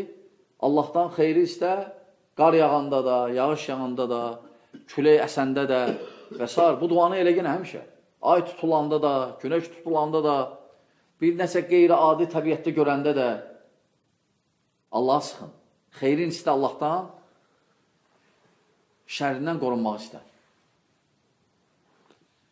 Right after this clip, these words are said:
Və sonra şeyx buyurur ki, rahimehullah, rəhmətən vasiə, yəni bu məxluqlar ki var, günəş, ay, ulduzlar və s.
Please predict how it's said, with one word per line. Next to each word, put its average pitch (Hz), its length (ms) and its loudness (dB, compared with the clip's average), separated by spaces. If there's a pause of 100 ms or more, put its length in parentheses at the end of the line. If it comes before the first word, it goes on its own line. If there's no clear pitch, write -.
(1300)
Və 131 80 -4
sonra 175 240 0
şeyx 156 220 -2
buyurur 143 280 -2
ki, 135 100 -8
rahimehullah, 127 600 -4
rəhmətən 117 340 -8
vasiə, 127 360 -4 (2500)
yəni 151 240 -4
bu 208 140 -4
məxluqlar 170 580 0
ki 120 120 -8
var, 123 300 -2
günəş, 127 460 -4
ay, 123 300 -2
ulduzlar 113 480 -4
və 104 100 -6
s. 113 320 -4